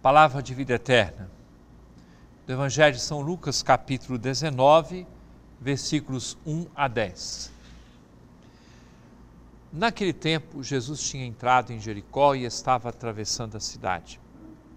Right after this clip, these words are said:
Havia ali um homem chamado Zaqueu, que era chefe dos cobradores de impostos e muito rico. Zaqueu procurava ver quem era Jesus, mas não conseguia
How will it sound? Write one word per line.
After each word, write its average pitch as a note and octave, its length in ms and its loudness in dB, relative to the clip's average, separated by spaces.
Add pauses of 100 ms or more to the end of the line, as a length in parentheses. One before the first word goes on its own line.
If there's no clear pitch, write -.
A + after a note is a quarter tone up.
(1040)
Havia F#3+ 320 2
ali F#3+ 160 0
um F3 140 -2
homem F3 280 2
chamado C3 500 -2
Zaqueu, A#2 480 -2
que - 140 -8
era B2 160 -2
chefe D3+ 460 -4
dos A#2+ 200 -12
cobradores A2+ 680 -8
de G2+ 120 -14
impostos - 840 -4 (720)
e B2 80 -8
muito D#3 240 -6
rico. G#2+ 400 -8 (1500)
Zaqueu F3 380 2
procurava D3+ 500 4
ver C3 200 0
quem B2 260 -6
era A#2+ 160 2
Jesus, A#2 420 -8
mas C3 220 -8
não D3 140 -6
conseguia C3 720 -6